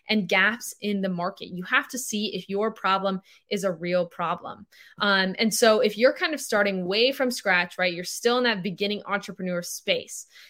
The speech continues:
then I would recommend making a list of all of the problems that you think are in the world, right? Doesn't matter what kind of category that they fit into, just list problems, right? You go about your day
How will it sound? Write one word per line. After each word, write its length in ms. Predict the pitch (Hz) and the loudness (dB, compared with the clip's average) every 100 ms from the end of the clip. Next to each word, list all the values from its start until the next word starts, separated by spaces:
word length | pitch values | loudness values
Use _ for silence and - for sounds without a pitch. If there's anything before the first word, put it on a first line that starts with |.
| - | -2
then 100 | 202 | 2
I 140 | 185 | 6
would 120 | 240 285 | 6 8
recommend 800 | 262 262 262 208 175 185 214 - _ _ - | 6 6 2 2 0 -2 -8 -14 _ _ 0
making 320 | 220 277 330 | 2 4 2
a 100 | 294 | 0
list 480 | 220 226 311 - - - | 2 0 -2 -6 -12 -4
of 220 | 214 208 - 262 | -4 -4 -6 2
all 320 | 277 311 311 | 4 6 2
of 120 | 277 | -2
the 120 | 277 | -4
problems 720 | 269 226 190 170 101 196 - - _ 208 | 2 2 2 -2 -6 -10 -14 -16 _ 0
that 220 | 190 180 | 0 0
you 260 | 185 233 | 0 0
think 240 | 240 247 233 | 2 0 2
are 100 | 214 | 0
in 80 | 196 | 0
the 80 | |
world, 340 | 180 170 - - | -2 -4 -8 -6
right? 240 | 190 220 196 | 0 2 2
Doesn't 220 | 262 330 | 0 4
matter 240 | 302 294 | 6 6
what 260 | 247 247 233 | 6 2 2
kind 240 | 285 277 | 0 0
of 80 | 277 | 0
category 480 | 269 226 220 202 202 | 2 2 2 2 2
that 100 | 190 | 2
they 100 | 185 | -2
fit 200 | 190 - | -4 -8
into, 340 | 190 175 170 170 - _ | -8 -8 -8 -10 -18 _
just 460 | 180 247 277 - - - | 4 4 4 -4 -20 -14
list 560 | 180 175 208 - - - | -8 -2 -2 -4 -14 -8
problems, 680 | 196 170 - - 214 - - - _ | -4 -4 -6 -10 -12 -16 -20 -20 _
right? 260 | 208 247 - | 4 4 4
You 100 | 214 | 4
go 140 | 233 247 | 6 6
about 200 | 247 247 | 6 2
your 80 | |
day 280 | 196 170 - | -2 -2 -6